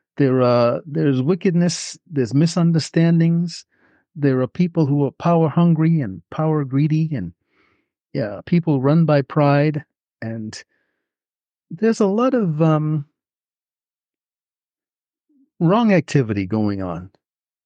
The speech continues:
But, you know, God promised he's gonna make everything right. He'll make the crooked straight. The valleys and the hills, uh, the valleys will be exalted and the mountains and the hills made low. Um,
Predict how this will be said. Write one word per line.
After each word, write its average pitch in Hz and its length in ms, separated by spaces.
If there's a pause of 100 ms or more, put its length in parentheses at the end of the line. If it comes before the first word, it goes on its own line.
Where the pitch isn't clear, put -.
(360)
But, 151 180
you 208 60
know, 196 160
God 226 260
promised 160 400
he's 131 140
gonna 117 180
make 113 280
everything 107 480
right. 98 240 (960)
He'll 139 180
make 147 240
the - 80
crooked - 380
straight. 135 380 (840)
The 113 160
valleys 139 800
and 113 140
the 110 80
hills, 143 560 (260)
uh, 139 160
the 135 140
valleys 135 380
will 131 80
be 139 80
exalted 131 500
and 120 100
the 101 60
mountains 120 420
and 113 140
the 107 60
hills 123 320
made 120 240
low. 117 260 (1400)
Um, 156 400